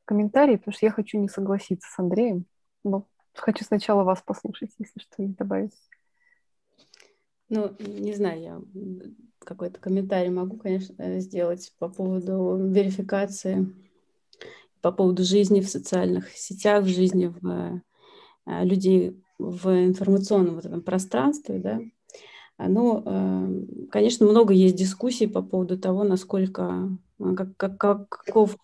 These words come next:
Speaker 2: положительный эффект и каков отрицательный эффект так называемых этих информационных капсул, да, в которые попадает человек, а,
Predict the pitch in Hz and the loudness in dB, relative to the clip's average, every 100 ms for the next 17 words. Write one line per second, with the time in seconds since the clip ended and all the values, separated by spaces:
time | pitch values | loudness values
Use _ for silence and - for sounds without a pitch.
0 | - 214 202 214 262 - 233 208 202 202 | 0 6 8 8 4 4 4 4 4 0
1 | 196 - 190 190 190 190 190 196 190 190 | -2 -8 -8 -8 -6 -6 -4 -4 -6 -2
2 | 214 220 190 190 196 - 190 196 185 190 | 0 2 2 0 -2 -6 -6 0 0 2
3 | 190 185 185 - - 190 190 190 190 190 | 2 2 0 -12 -6 -6 -2 0 0 0
4 | 190 185 - 247 247 - 202 202 _ - | -4 -4 -6 -8 -8 -10 -10 -12 _ -20
5 | _ - 190 190 190 180 185 185 185 180 | _ -6 -6 -4 -4 -4 -4 -4 0 0
6 | 175 175 - 175 175 175 180 _ _ _ | 0 -2 -6 -2 -2 -2 -6 _ _ _
7 | _ _ _ _ - 175 170 170 170 170 | _ _ _ _ -10 -8 -8 -8 -10 -10
8 | 165 | -12